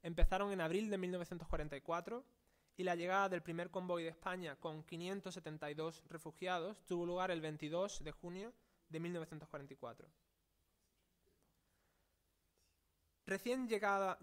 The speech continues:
recién llegaban los refugiados de España, eran sometidos a una interrogación por las autoridades francesas y a un examen médico exhaustivo. La plantilla de Fedala, que era principalmente americana y británica, se dirigía a los refugiados como residentes,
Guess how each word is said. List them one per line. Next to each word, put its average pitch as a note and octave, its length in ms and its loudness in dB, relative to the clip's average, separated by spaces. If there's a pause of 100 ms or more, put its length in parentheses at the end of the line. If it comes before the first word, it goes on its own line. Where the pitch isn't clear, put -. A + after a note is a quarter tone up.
(180)
recién A#3 320 0
llegaban A3 420 6
los E3+ 120 0
refugiados D3 580 0
de D3+ 60 -10
España, G3 560 -4
eran G3 180 0
sometidos G3+ 720 -4
a F3+ 100 0
una F#3 100 0
interrogación G3 680 -4
por F#3 240 -8
las D#3+ 240 -6
autoridades D#3+ 360 -4
francesas F3 680 -6
y F#3 80 -8
a F3 80 2
un F3 60 -2
examen E3+ 340 -2
médico F3 340 -2
exhaustivo. C#3 640 -8 (1080)
La F#3 180 2
plantilla F#3 680 2
de D#3+ 160 -8
Fedala, D#3 500 0 (340)
que F#3+ 140 2
era A3 140 6
principalmente F#3 640 -2
americana E3+ 500 -2
y D3+ 60 -2
británica, D#3+ 600 -4 (340)
se - 180 -4
dirigía F#3+ 400 -2
a A3 40 4
los G3+ 140 0
refugiados G3+ 560 -2
como G#3 300 -2
residentes, F3+ 880 -4